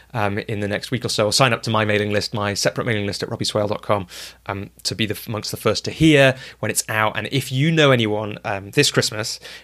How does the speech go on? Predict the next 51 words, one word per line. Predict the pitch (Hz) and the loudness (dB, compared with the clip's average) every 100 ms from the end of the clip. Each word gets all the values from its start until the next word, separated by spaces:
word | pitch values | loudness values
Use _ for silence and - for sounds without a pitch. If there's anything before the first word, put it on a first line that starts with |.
| - | -8
who | 123 117 107 107 107 - - - - - - - - _ _ | 0 2 2 2 -4 -8 -20 -20 -20 -20 -20 -20 -20 _ _
is | 185 | 2
always | 147 196 | 6 6
talking | 196 151 135 113 | 6 2 2 0
about | 110 107 | 0 0
starting | - 104 110 | 0 0 -2
a | 101 | -4
business | 104 104 95 110 | -4 -4 -4 -4
or | |
writing | 101 110 101 104 | 0 0 0 -2
a | |
book | 107 101 - 113 | -2 -2 -6 -8
or | |
getting | 95 120 113 | 2 2 4
something | - 113 117 107 | 2 0 -2 -4
new | 107 | -2
going, | 98 107 101 98 | 0 -2 -2 -6
then | 101 104 | -6 -2
maybe | 120 147 127 | 2 2 2
this | 127 - | 2 2
is | 117 | -2
the | - | 0
present | 120 104 101 - | 0 0 -2 -8
you | 123 | -6
need | 101 101 | -4 -4
to | - | -2
give | 104 | -4
to | - 98 | -4 -4
them. | 104 90 101 _ | -4 -6 -14 _
Um, | 98 92 98 - - | -12 -10 -12 -14 -16
really, | 147 120 147 139 127 120 - | 0 4 6 6 4 2 -2
the, | 120 110 110 | -4 -2 -2
the | 110 107 | -4 -4
most | 135 135 135 | 2 2 4
important | 127 139 123 113 | 2 2 2 0
measure | 110 | 0
of | 110 | -2
success | - - 117 - | -2 -2 -2 -2
to | 104 | -4
me | 101 98 | -4 -4
is | - 101 | -6 -6
that | - | -6
I | 101 | -6
would | 95 117 | -6 -2
love | 113 117 95 - - | 2 2 0 -10 -4
this | 120 123 | 0 0
book | - 107 90 | 2 0 0
and, | 101 - | -10 -10
and | 101 | -6
this | 135 - | -4 -4
work, | 110 98 - | -2 -4 -6